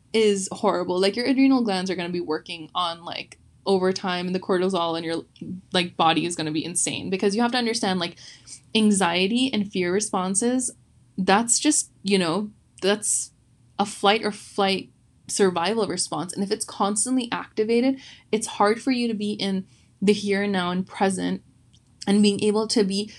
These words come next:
secure and feel safe and enjoy what's going on for you. And that can put a strain on your relationship where, you know, your partner might interpret it as that, "Oh, she's always worried. Oh, she's always this," or "He's always, you know,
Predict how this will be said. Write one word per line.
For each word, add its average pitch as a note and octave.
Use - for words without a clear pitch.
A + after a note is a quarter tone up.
secure G3
and F#3
feel F#3
safe F#3
and F#3+
enjoy F#3+
what's F#3
going F3
on G3
for G#3
you. F3+
And F#3+
that F#3+
can A3
put G#3
a G3
strain F#3+
on F#3
your F3+
relationship G#3
where, F#3
you F#3+
know, G#3
your G3
partner G3+
might F#3+
interpret F#3
it F3+
as F#3
that, F3+
"Oh, F#3
she's F#3
always F3+
worried. F3
Oh, F3+
she's F#3
always F3+
this," F3
or F#3
"He's G3+
always, F#3+
you F#3
know, F3+